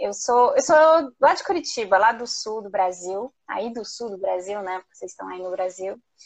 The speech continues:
Sou de uma família de três irmãos, eu sou a mais nova. E é aquela família tradicional, normalzona, brasileira. É, mãe, dona de casa, é, meu pai era policial civil.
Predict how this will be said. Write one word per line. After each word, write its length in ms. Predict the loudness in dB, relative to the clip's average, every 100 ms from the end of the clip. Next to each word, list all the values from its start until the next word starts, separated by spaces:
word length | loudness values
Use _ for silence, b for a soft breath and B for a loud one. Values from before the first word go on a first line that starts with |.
| B B B _
Sou 200 | -6 -4 0
de 60 |
uma 120 | 0
família 420 | 2 2 2 2 2
de 300 | 0 -2 -2
três 240 | -2 0 0
irmãos, 480 | -2 -4 -6 -8
eu 80 | -8
sou 200 | -4 -4
a 20 | -2
mais 200 | -2 -2
nova. 480 | -2 -2 -4 -10 _ _ _ _ _ _ _
E 60 | 2
é 100 | 2
aquela 220 | 6 4
família 680 | 4 2 2 4 4 2 -2 -12 _ _ _ _ _ _ _ _
tradicional, 640 | 2 2 4 4 6 4 4
normalzona, 840 | 2 4 2 2 0 0 -2 -8 _ _ -4
brasileira. 720 | -2 -2 -2 2 4 4 0 -12 _ _ _ _ 2
É, 520 | 4 6 8 6 2
mãe, 680 | 0 2 4 2 0 -4 -8 -2
dona 220 | 0 0
de 100 | -4
casa, 720 | 2 4 6 4 4 2 2 -6 _ _ -12 -6
é, 240 | -2 0 0
meu 180 | -4
pai 360 | 0 4 4 4
era 160 | 2 0
policial 520 | -6 -12 -8 -6 -6
civil. 760 | -8 -10 -6 -4 -2 -2 -6